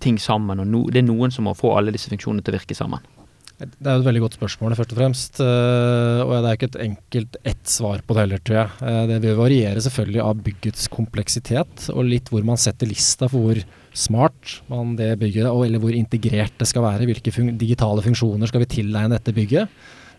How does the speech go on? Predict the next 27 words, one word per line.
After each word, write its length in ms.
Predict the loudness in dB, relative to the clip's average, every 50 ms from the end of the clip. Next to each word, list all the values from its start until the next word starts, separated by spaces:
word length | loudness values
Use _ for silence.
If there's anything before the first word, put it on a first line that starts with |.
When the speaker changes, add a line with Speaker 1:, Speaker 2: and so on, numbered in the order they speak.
| _ _ -6
Speaker 2:
Eh, 440 | -2 0 0 2 2 2 2 2 2
men, 160 | 2 0 0 0
men 80 | 2
jeg 160 | 2 2 2
tror 100 | 2 2 2 2
absolutt 400 | 0 -2 0 0 0 0 0 -2
at, 160 | -2 0 0
at, 260 | -2 -2 -2 0 0
eh, 300 | 2 2 2 2 2 0 -2 -6
på 100 | -8 -6
en 140 | -4 -2
måte 260 | -2 -2 -2 0 0 0 0 0
ny 240 | 0 0 2 4 4 2 2
teknologi, 640 | 2 0 -2 0 2 2 4 4 4 2 2 2 2 2
om 80 | 2 2
det 80 | 0 0
er 60 | 0
standalone 500 | 0 -2 -2 -2 -2 -2 0 0 2 2
energiventiler, 800 | 2 2 2 0 0 0 0 0 -2 0 0 0 0 0 0 0
om 140 | 0 0 0
det 80 | 0
er 80 | 0 2
Lindivent-system, 960 | 2 2 2 2 2 2 2 2 0 0 0 0 0 0 0 2 2 0 0
eller 100 | -2 -2
om 80 | -2 -2
det 140 | -2 -2 -2
er 200 | -2 -2 -4